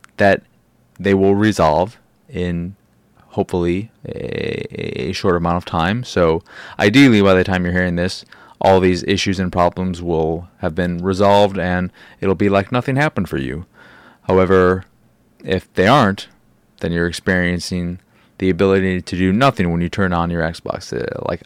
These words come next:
I am experiencing. So it, it, it's an annoying thing that the Xbox One is completely useless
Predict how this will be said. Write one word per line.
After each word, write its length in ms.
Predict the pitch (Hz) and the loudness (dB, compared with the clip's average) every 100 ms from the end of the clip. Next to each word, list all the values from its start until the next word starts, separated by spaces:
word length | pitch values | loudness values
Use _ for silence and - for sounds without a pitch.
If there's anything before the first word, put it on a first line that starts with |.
| - | 0
I 380 | 85 65 87 _ _ _ _ _ - | 0 0 -6 _ _ _ _ _ -12
am 120 | 80 | -10
experiencing. 640 | - - 50 50 - - | -10 -12 -12 -12 -14 -14
So 340 | - 87 80 82 _ _ _ _ _ _ _ - _ _ _ _ _ _ _ | -4 -2 -2 -4 _ _ _ _ _ _ _ -20 _ _ _ _ _ _ _
it, 160 | 101 98 | 2 4
it, 360 | 78 104 104 | 4 4 2
it's 220 | 104 104 113 | -2 -2 2
an 80 | |
annoying 360 | 110 110 143 160 | 2 4 4 2
thing 440 | - 113 120 143 - _ _ _ - | 2 2 2 0 -8 _ _ _ -20
that 480 | 85 95 95 92 - _ _ 110 | -8 4 6 6 4 _ _ -10
the 220 | 101 90 | -2 2
Xbox 760 | 101 - 107 95 98 - - | 2 0 2 2 2 -8 -14
One 520 | - 92 90 92 101 120 | -8 0 2 2 0 -4
is 640 | 85 92 87 85 - - _ _ _ _ _ _ _ _ _ _ _ _ _ _ | -4 -2 -2 -4 -12 -18 _ _ _ _ _ _ _ _ _ _ _ _ _ _
completely 1120 | - 95 90 _ _ _ _ - - 107 95 107 | -6 -4 -4 _ _ _ _ -12 -2 -2 0 0
useless 800 | 98 110 131 - 196 - - | 0 -2 -2 -2 -2 -2 -10